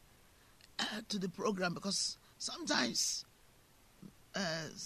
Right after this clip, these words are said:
many a times I like to be ministered to, the word that I,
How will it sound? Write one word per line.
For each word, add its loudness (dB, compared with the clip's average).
many 4
a 8
times 0
I 4
like 2
to -4
be 2
ministered 2
to, -2
the 0
word 4
that -2
I, 4